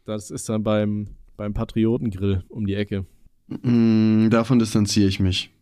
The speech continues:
Speaker 2: Also würde
Speaker 1: Ich
Speaker 2: ich, ich
Speaker 1: auch.
Speaker 2: wür-, wür-, würde mich jetzt einfach mal zur Sicherheit distanzieren, da macht man eigentlich nie was falsch mit.
Speaker 1: Ja. Ähm, hast du schon mal einen Döner Hawaii gegessen?
Speaker 2: Äh, ich mag gar keine Ananas, Bruder.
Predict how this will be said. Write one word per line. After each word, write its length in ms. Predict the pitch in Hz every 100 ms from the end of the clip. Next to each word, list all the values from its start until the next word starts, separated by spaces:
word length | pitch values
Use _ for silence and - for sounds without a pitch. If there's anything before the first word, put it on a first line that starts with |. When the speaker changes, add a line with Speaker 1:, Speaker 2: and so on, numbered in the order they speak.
| _ _
Speaker 2:
Also 200 | 98 98
würde 140 | 95 90
Speaker 1:
Ich 60 |
Speaker 2:
ich, 40 | 95
ich 100 | 101
Speaker 1:
auch. 40 |
Speaker 2:
wür-, 200 | 95 85
wür-, 220 | 95 90 -
würde 180 | 90
mich 100 | 95
jetzt 140 | 95 80
einfach 200 | 92 87
mal 220 | 87 85
zur 160 | - 98
Sicherheit 300 | 95 90 90
distanzieren, 420 | - 87 - 92
da 60 |
macht 180 | 90 98
man 80 | 92
eigentlich 220 | 87 90
nie 80 | 95
was 160 | 87 -
falsch 240 | 90 -
mit. 160 | 82 - _ _ _ -
Speaker 1:
Ja. 320 | 104 90 92 107 _ _ _ _ _ - -
Ähm, 360 | 107 101 101 101 - _ _ _
hast 200 | - -
du 60 | 151
schon 180 | 156
mal 100 | 143
einen 100 | 127
Döner 300 | 104 139 139 107
Hawaii 300 | 95 101 131
gegessen? 540 | 143 147 139 196 180 -
Speaker 2:
Äh, 340 | 120 120 117
ich 120 | 113
mag 180 | 113 107
gar 100 | 110
keine 240 | 107 104 92
Ananas, 400 | 104 101 95 -
Bruder. 300 | 104 98